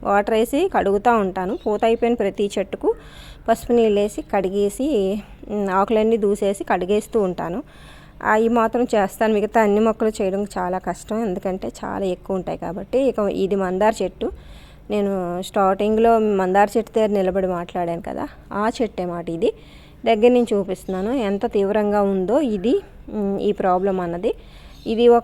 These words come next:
చెట్టుకు వచ్చింది, ఆ, అంటే మనం పూర్తిగా నిర్మూలించలేప-, లేకపోయాము అంటే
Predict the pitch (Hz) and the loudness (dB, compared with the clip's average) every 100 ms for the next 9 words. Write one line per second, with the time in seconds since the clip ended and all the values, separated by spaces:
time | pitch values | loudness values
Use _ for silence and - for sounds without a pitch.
0 | 226 240 - 254 240 - 233 226 233 220 | 2 -2 2 2 2 2 2 4 4 4
1 | - 214 208 208 208 233 220 214 220 208 | 2 2 2 0 0 0 0 -2 0 -2
2 | - 214 214 202 190 208 208 208 214 196 | 2 2 2 2 2 2 2 0 0 0
3 | 196 - 196 214 196 196 208 208 208 202 | -2 -4 -8 -2 0 -2 -2 0 2 2
4 | 202 208 202 190 196 220 | 0 0 0 -2 0 -2